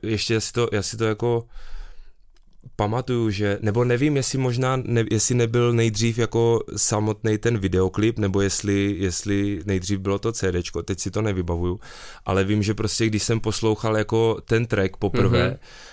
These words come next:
Speaker 1: tak to má úplně takovej jako super, super beat a vibe, jakože se mi to hrozně,
Speaker 2: Mhm.
Speaker 1: hrozně líbilo. A pak vlastně potom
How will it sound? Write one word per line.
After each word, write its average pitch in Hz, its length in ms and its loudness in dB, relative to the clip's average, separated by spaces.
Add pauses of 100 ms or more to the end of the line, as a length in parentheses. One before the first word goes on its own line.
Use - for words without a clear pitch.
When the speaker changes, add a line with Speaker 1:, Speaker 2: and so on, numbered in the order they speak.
Speaker 1:
tak - 200 0
to 104 100 2
má 107 180 2
úplně 104 360 2
takovej 107 420 0
jako 107 580 2
super, 107 760 2
super 107 480 0
beat 101 460 2
a 107 120 0
vibe, 98 520 0
jakože 98 220 0
se - 140 -2
mi 98 100 0
to 101 140 0
hrozně, 104 380 2 (180)
Speaker 2:
Mhm. 95 80 0
Speaker 1:
hrozně 101 440 2
líbilo. 98 540 0 (640)
A 92 340 2 (300)
pak 98 160 0
vlastně 98 380 0 (300)
potom 95 520 0